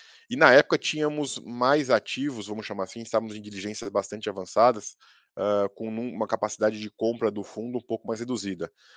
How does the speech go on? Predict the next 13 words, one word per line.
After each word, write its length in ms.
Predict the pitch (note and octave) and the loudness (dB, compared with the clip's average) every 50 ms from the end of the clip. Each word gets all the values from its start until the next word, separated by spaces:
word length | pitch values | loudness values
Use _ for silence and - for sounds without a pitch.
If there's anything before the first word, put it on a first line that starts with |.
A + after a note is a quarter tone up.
| _ _ - | _ _ -20
A 40 | F#2 | -16
gente 140 | - G2+ | -14 -12
vinha 220 | F#2+ F#2+ A2 B2 B2+ | -10 -6 -2 -2 0
de 80 | A#2+ | 0
um 80 | A#2+ G#2 | -2 -4
follow-on 480 | - - A2+ G#2 G2+ F#2+ G2+ G#2 G2 F#2 | 0 0 2 4 4 2 2 0 0 -2
ali 260 | F2+ F#2 F#2+ F#2 F2+ | -2 -2 -4 -6 -4
de 100 | F#2 F#2 | -2 -4
aproximadamente 920 | F2 - F#2+ F#2+ - - F#2+ F#2 F#2+ F#2 F#2+ F#2+ F#2 F2+ - F#2 F2 - _ | -4 -4 -6 -10 -8 -6 -4 -2 -2 -2 -2 -4 -8 -8 -10 -10 -10 -14 _
quinhentos 360 | - F#2+ F#2+ G2+ G#2 - - | -12 -8 -8 -8 -8 -8 -12
milhões 300 | G2 F#2+ F#2+ F#2 F2+ F2 | -12 -8 -8 -8 -8 -8
de 80 | F2 F2 | -10 -6
reais, 480 | - G#2 G2 A#2 B2 G2+ - - - | 0 4 6 6 6 6 2 -4 -14